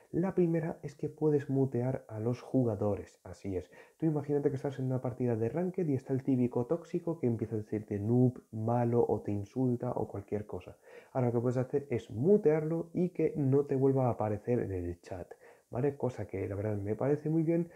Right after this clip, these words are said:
y que, bueno, pues ahora mismo lo estaréis viendo también en pantalla. Y otra cosa que también han metido, ¿vale? Es ocultar tu rango, así es. Tú imagínate, ¿vale? Que eres buenísimo, eres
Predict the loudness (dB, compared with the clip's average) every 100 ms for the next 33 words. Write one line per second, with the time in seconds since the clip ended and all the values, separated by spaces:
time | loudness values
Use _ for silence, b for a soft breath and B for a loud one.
0 | B B B 0 6 8 8 8 0 -4
1 | -2 0 0 2 2 2 0 0 0 -2
2 | -2 -2 0 0 -2 -4 -2 4 4 4
3 | -4 _ _ _ _ _ _ _ -4 -4
4 | -2 -4 -4 -4 -6 -6 -2 0 0 2
5 | 0 2 0 0 -4 b b -6 -2 0
6 | 0 0 -4 -4 -6 -6 -4 -4 -2 -4
7 | -6 -6 -6 -4 -4 -6 -12 -16 -10 -6
8 | -6 -8 B B B 0 0 0 0 0
9 | 0 2 0 2 2 2 0 2 2 0
10 | -4 -4 -2 -2 -2 -6 -12